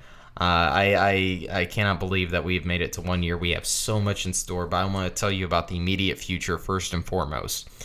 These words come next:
Next week, Alexander McCoben of Conscious Capitalism will be,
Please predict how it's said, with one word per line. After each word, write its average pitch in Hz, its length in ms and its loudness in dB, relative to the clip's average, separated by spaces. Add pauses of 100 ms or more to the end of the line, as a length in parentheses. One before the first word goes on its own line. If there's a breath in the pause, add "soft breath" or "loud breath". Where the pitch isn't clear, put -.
(420 loud breath)
Next 123 460 6
week, 98 400 0 (320 loud breath)
Alexander 110 800 6
McCoben 98 600 2
of 87 200 -4
Conscious 123 440 2
Capitalism 90 800 2
will 85 120 0
be, 87 240 -2